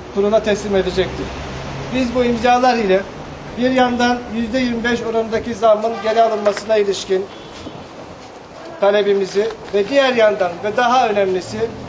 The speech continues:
şehir içi iletişim hizmetlerinde rekabet ortamması, ortamının sağlanmasına ilişkin iki yüz bin tüketicinin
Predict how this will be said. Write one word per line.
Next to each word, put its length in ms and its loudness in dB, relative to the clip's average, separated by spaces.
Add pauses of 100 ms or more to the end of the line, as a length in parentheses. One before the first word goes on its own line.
(260)
şehir 320 0
içi 220 -4
iletişim 440 -2
hizmetlerinde 720 0
rekabet 420 2 (160)
ortamması, 600 2 (240)
ortamının 420 2
sağlanmasına 720 2
ilişkin 420 0 (1200)
iki 120 0
yüz 260 2
bin 120 -2
tüketicinin 760 2